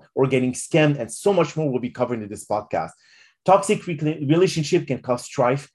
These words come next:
breakup, or divorces. Infidelity, trust issues, troubled finances can contribute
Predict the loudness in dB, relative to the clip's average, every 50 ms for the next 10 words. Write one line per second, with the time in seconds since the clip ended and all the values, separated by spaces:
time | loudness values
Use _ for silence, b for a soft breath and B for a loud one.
0 | _ -16 -6 0 0 0 0 0 -2 -4 -4 -4 -6 _ -10 -8 -8 -8 -6 -4
1 | -4 -4 -4 -6 -8 -10 -10 -12 -14 -16 b b b -2 -2 0 2 2 4 4
2 | 4 4 4 2 0 -6 -12 -2 0 2 2 2 0 -2 -4 -4 -4 -8 -12 -14
3 | -14 -2 0 0 2 2 0 0 2 2 2 4 2 2 0 -2 -4 -8 -6 -6
4 | -6 -8 -6 -4 -4 -4 -4 -4 -4 -2 -2 -2 -2 B